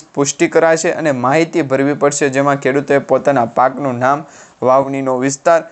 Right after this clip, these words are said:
અને અન્ય જરૂરી વિગતો એપમાં દાખલ કરવાની રહેશે. ફોટો અપલોડ કરવાનો રહેશે, જેમાં સર્વેના ભાગરૂપે ખેડૂતોએ બે ફોટો છે અપલોડ કરવાના રહેશે.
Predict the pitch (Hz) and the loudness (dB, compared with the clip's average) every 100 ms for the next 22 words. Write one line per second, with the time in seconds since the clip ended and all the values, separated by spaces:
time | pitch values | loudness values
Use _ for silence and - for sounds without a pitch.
0 | _ 160 160 - 165 190 175 156 165 160 | _ -2 0 0 0 0 2 2 2 4
1 | 156 143 143 139 147 131 135 143 135 120 | 2 2 2 4 2 2 0 0 2 2
2 | 120 143 - _ _ _ - 135 131 127 | 2 -4 -8 _ _ _ -2 2 4 2
3 | 123 127 - - 131 120 - - _ _ | 0 -6 -12 -2 0 0 -2 -10 _ _
4 | _ _ - _ _ - - 160 208 202 | _ _ -20 _ _ -8 -2 2 2 2
5 | 196 190 180 170 175 175 165 165 175 156 | 2 0 2 2 2 2 2 2 -2 -4
6 | 160 151 147 143 156 165 151 127 139 151 | -2 -2 0 -2 0 0 2 2 2 0
7 | 156 156 143 139 147 156 131 135 151 151 | -2 -2 -2 -4 0 0 2 2 0 0
8 | 151 151 143 143 160 143 139 135 143 131 | -2 0 -2 -2 -2 0 -2 0 -2 -2
9 | - 139 139 135 131 135 | 0 2 2 2 2 0